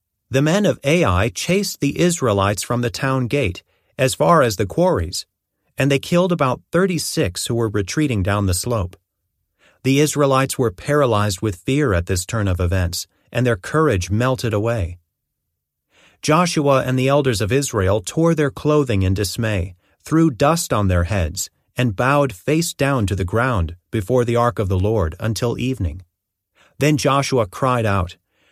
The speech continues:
"O sovereign Lord, why did you bring us across the Jordan River if you are going to let the Amorites kill us?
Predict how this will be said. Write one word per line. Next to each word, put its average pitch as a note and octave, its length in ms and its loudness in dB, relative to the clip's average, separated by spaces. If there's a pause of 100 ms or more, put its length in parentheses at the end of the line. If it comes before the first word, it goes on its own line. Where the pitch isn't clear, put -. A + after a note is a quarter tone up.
(120)
"O C#3+ 180 2
sovereign B2 640 0
Lord, G#2 440 0 (480)
why D3+ 180 2
did G3 160 0
you E3+ 80 2
bring C#3+ 320 2
us C#3 140 0
across C3+ 360 0
the A#2 120 -4
Jordan B2 400 0
River A#2+ 400 -2 (200)
if C3 140 -2
you C#3 100 0
are D3 80 4
going E3 260 2
to D3 100 -2
let D3+ 260 0
the B2+ 160 2
Amorites B2+ 520 0
kill E3+ 260 -2
us? - 280 -6